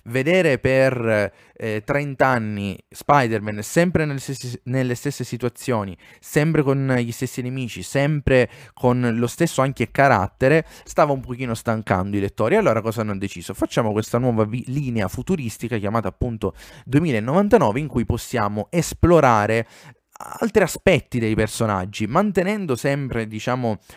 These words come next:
delle linee guida, però variando un pochino, quindi non è più Peter Parker Spider-Man, ma Miguel O'Hara diventa sp-, eh, Spider-Man nel duemilanovantanove, quindi anche in un mondo,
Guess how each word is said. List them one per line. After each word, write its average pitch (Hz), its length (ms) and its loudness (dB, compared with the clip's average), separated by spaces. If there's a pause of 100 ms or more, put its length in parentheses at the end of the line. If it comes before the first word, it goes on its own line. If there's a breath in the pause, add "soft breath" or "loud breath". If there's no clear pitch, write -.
(180 loud breath)
delle 127 380 2
linee 131 320 -2
guida, 120 600 0 (440 loud breath)
però 208 220 10
variando 110 420 0
un 107 80 -4
pochino, 113 380 2
quindi 110 180 -2
non 110 140 -4
è 160 80 2
più 147 300 -2
Peter - 300 -2
Parker 127 440 2
Spider-Man, 131 500 2
ma 104 120 0
Miguel 107 340 -2
O'Hara 110 480 4 (100)
diventa 110 340 -4
sp-, - 140 -8
eh, 98 540 -4 (400)
Spider-Man 131 720 0
nel 175 200 0
duemilanovantanove, 120 1000 0
quindi 131 200 -6
anche 127 240 -8
in 117 40 -4
un 113 140 -6
mondo, 113 400 0